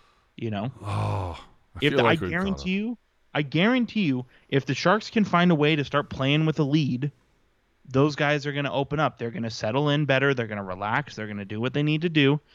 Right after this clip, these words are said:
Speaker 1: But the Sharks have been chasing pretty much the whole season.
Speaker 2: Absolutely. Uh, the, I mean, the, the biggest issue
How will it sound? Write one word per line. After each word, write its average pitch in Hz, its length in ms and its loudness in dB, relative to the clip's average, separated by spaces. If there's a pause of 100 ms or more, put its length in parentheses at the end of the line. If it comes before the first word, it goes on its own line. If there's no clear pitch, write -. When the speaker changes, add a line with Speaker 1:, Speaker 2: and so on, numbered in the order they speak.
(500)
Speaker 1:
But 131 260 4 (280)
the 135 60 0
Sharks 165 280 -2
have 147 100 -6
been 139 140 0
chasing 127 520 -2
pretty 120 180 -6
much 120 200 -8
the 117 60 -4
whole 117 160 -2
season. - 340 -6 (1120)
Speaker 2:
Absolutely. 101 680 2 (140)
Uh, 101 300 2
the, 101 240 -4
I 117 60 -4
mean, 104 320 0 (280)
the, 101 140 -2 (160)
the 104 220 -12
biggest 160 380 2 (200)
issue 151 540 0